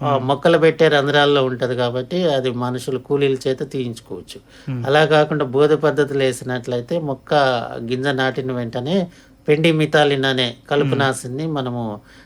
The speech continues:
Speaker 1: ఎకరాకి ఒక, ఆ, కిలో, ఆ, మందని రెండు వందల లీటర్లో కలిపి చల్లుకున్నట్లయితే మనకి కలుపుని నివారిస్తది అనమాట.
Speaker 2: మ్మ్.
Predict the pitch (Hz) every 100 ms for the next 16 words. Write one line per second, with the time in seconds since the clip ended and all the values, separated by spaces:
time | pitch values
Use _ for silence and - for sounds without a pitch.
0 | _ 143 139 156 151 147 120 - - 123
1 | 139 123 110 _ _ - 131 123 117 117
2 | - 135 131 - _ - - - _ _
3 | 139 127 120 123 123 139 170 165 123 123
4 | 131 135 131 127 127 131 127 123 117 117
5 | 113 - 117 113 120 113 110 113 113 117
6 | 165 143 123 120 113 131 135 135 135 131
7 | 123 123 120 98 - 104 104 101 101 -
8 | - - 123